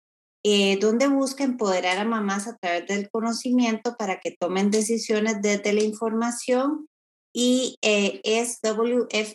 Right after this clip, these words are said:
L Dula, que es un servicio de apoyo de dula y educación prenatal al servicio de las familias del suroeste de Florida.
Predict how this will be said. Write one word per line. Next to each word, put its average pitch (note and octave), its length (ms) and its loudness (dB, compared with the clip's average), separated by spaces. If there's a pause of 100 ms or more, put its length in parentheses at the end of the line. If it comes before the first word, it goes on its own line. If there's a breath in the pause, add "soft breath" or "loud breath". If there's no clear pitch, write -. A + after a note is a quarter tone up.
L A#3 180 4 (440)
Dula, F#3+ 520 2 (320)
que F3+ 100 -6
es F3+ 120 -8
un A3 80 -2
servicio G#3+ 600 -2
de G#3 100 2
apoyo F#3 500 -2
de F#3+ 180 2
dula C4 380 0 (160)
y A3 120 0
educación F3+ 680 -4
prenatal A#3+ 760 0 (140)
al F#3+ 140 2
servicio F3+ 440 -4
de G3 40 2
las G#3 180 0
familias A#3+ 520 2
del A3 140 2
suroeste E3 600 -2
de F#3 60 0
Florida. D3+ 520 0